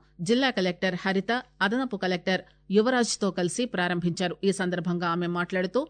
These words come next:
యువత క్రీడల్లో రాణించాలన్నారు. ప్రభుత్వాలు యువతకు అందిస్తున్న ప్రోత్సాహకాన్ని సద్వినియోగం చేసుకోవాలన్నారు. కొత్తగూడెంలో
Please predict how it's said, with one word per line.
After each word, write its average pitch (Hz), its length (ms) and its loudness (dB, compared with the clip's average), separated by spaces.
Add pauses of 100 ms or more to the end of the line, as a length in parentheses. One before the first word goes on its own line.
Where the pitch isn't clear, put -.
(680)
యువత 254 280 2 (160)
క్రీడల్లో 220 440 2
రాణించాలన్నారు. 175 800 0 (260)
ప్రభుత్వాలు 202 580 0 (140)
యువతకు 220 420 0
అందిస్తున్న 190 520 0
ప్రోత్సాహకాన్ని 190 920 0 (420)
సద్వినియోగం 214 680 2
చేసుకోవాలన్నారు. 175 760 0 (560)
కొత్తగూడెంలో 196 640 2